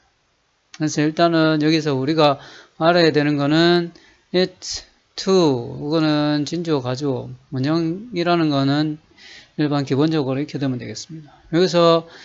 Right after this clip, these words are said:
"It is amazing." 놀라운, 놀라운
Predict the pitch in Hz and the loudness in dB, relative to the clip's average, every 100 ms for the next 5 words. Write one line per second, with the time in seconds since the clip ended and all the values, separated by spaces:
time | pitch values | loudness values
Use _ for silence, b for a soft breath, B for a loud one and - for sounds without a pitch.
0 | B - 196 220 185 131 135 175 202 160 | B 0 4 4 4 0 2 2 0 0
1 | 131 117 120 147 156 147 165 180 180 180 | 0 0 -6 -8 -4 -2 0 2 2 0
2 | 165 151 156 175 175 180 | -2 -2 0 2 2 0